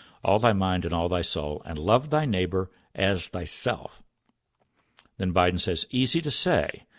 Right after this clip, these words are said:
easy to say, but very hard to do." And now here's the thesis statement. "But in that commandment, in my view, lies the essence of the gospel and the essence of the American promise."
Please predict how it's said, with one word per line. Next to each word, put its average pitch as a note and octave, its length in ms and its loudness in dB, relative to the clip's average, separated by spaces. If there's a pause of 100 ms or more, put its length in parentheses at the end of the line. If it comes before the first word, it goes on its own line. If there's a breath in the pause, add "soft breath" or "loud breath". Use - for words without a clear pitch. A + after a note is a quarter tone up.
(300 soft breath)
easy A#2 280 2
to A#2 80 -2
say, G2+ 300 4
but F#2 160 0
very G2+ 240 2
hard E2 300 -2
to E2+ 80 -6
do." F2 280 -2 (880 soft breath)
And F2 80 -6
now E2+ 80 -2
here's G#2 220 0
the - 100 -16
thesis G#2 360 -2
statement. - 380 -8 (360 soft breath)
"But F#2+ 100 4
in G#2+ 140 6
that B2+ 160 6
commandment, A2+ 480 4
in G2 140 -2
my F#2+ 180 2
view, F#2+ 240 0
lies F2 360 -2
the - 280 -8
essence E3+ 580 2 (100)
of A2 380 4
the G2+ 80 0
gospel F#2+ 720 -2 (1600 soft breath)
and F#2 140 -4
the F#2 180 -2
essence A#2+ 440 2
of G2 260 -2
the G2 160 0
American F2+ 480 -2
promise." - 560 -6